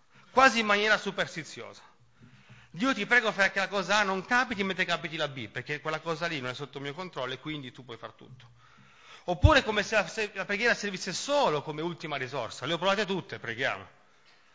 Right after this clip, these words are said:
Dovrebbe essere il contrario. Oppure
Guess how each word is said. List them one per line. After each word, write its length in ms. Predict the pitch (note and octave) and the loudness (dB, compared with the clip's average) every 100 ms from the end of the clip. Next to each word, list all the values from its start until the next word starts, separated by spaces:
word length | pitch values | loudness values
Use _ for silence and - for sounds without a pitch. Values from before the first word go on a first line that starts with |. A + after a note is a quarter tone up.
| _ | _
Dovrebbe 240 | - A#2 A#2 | -14 -6 -6
essere 260 | - G#2+ | -8 -16
il 40 | G2 | -18
contrario. 480 | G2+ G2 - - - _ _ _ - - - - - | -20 -18 -18 -20 -20 _ _ _ -20 -20 -20 -20 -12
Oppure 640 | G#3 F3 A#3 C#3+ A#2 - | -8 -2 0 2 0 -6